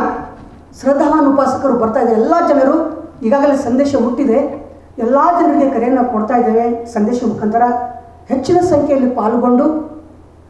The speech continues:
ಆ ಒಂದು ಬುದ್ಧಗಯಾ ಮುಕ್ತಿ ಆಂದೋಲನಕ್ಕೆ ನಾವೆಲ್ಲರೂ ಸಪೋರ್ಟ್ ಆಗಿ, ಸಹಾಯಕ ಆಗಿ ನಿಂತು ಸರ್ಕಾರಕ್ಕೆ ಒಂದು ಮನವಿ ಪತ್ರ ಕೊಡುವ ಮುಖ ಡಿ ಸಿಗೆ ಮ-, ಮನವಿ, ಡಿ ಸಿ ಅವರಿಗೆ, ಜಿಲ್ಲಾಧಿಕಾರಿಗಳ ಅವರಿಗೆ ಮನವಿ ಪತ್ರ ಕೊಡುವ ಮುಖಾಂತರ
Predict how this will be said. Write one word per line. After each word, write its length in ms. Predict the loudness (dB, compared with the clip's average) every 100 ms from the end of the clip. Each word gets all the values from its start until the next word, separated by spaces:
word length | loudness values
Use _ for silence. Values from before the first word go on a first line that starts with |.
| -18 -2
ಆ 200 | 0 2
ಒಂದು 540 | 4 4 2 2 -2 -8 -16 -20 -20 -20 -20 -6
ಬುದ್ಧಗಯಾ 400 | -2 2 2 4
ಮುಕ್ತಿ 300 | 2 0 0
ಆಂದೋಲನಕ್ಕೆ 760 | 0 2 2 2 2 2 0 0
ನಾವೆಲ್ಲರೂ 680 | 2 2 4 2 2 0 -6
ಸಪೋರ್ಟ್ 440 | -2 0 2 2
ಆಗಿ, 540 | 2 0 -2 -6 -14 -10 -2
ಸಹಾಯಕ 400 | 2 2 2 2
ಆಗಿ 200 | 2 2
ನಿಂತು 540 | 2 2 2 -2 -6 -12 -18 -20 -20 -12
ಸರ್ಕಾರಕ್ಕೆ 540 | -2 0 2 2 2
ಒಂದು 180 | 2 2
ಮನವಿ 600 | 2 4 4 2 -2 -4
ಪತ್ರ 200 | -2 0
ಕೊಡುವ 240 | 0 0 2
ಮುಖ 140 | 2
ಡಿ 180 | 2 0
ಸಿಗೆ 220 | -2 -2
ಮ-, 100 | 0
ಮನವಿ, 640 | 0 0 0 -2 -4 -6
ಡಿ 120 | -4 -4
ಸಿ 120 | -4
ಅವರಿಗೆ, 340 | -2 0 0
ಜಿಲ್ಲಾಧಿಕಾರಿಗಳ 580 | 0 0 0 0 0 0 0
ಅವರಿಗೆ 580 | 0 0 -2 -4 -8 -6
ಮನವಿ 360 | 0 2 2 2
ಪತ್ರ 200 | 0 2 0 0
ಕೊಡುವ 160 | -2 -2
ಮುಖಾಂತರ 360 | -2 -2 2